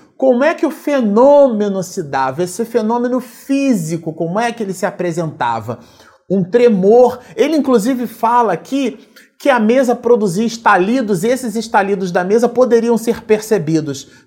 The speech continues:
pelos participantes, tanto tocando a mesa, eles percebiam a vibração, como alguns chegavam a colocar o ouvido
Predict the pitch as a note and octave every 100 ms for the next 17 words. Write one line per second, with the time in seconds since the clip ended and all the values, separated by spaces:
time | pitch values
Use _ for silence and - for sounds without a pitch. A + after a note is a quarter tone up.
0 | - B3+ A#3+ G#3+ - F3 - - F3+ D#3+
1 | D3+ - - D#4+ - - C4 - G#3+ A3
2 | G#3 F3 E3 G3+ A3+ D#4+ D#4+ _ _ _
3 | - A#3+ B3 - C4+ C4 C4 G3+ F3+ G#3
4 | G#3+ A3 D#3 D3+ A#3+ D#4+ G#3+ A3+ C4+ C#4+
5 | - G#3+ G3+ G#3 A3+ B3+ - _ _ _
6 | _ _ _ _ _ _ _ _ C#4 D4+
7 | D#4+ C#4+ A#3+ G3+ E3 B3+ D4+ C4 - G#3
8 | G#3 A3+ A3 A3+ A3+ A#3 A3 G#3+ A#3+ B3
9 | B3+ B3 D4 F#4 C#4+ F3+ F3+ C4+ D#4+ F#3+
10 | C#3+ F3+ F3 C#3+ -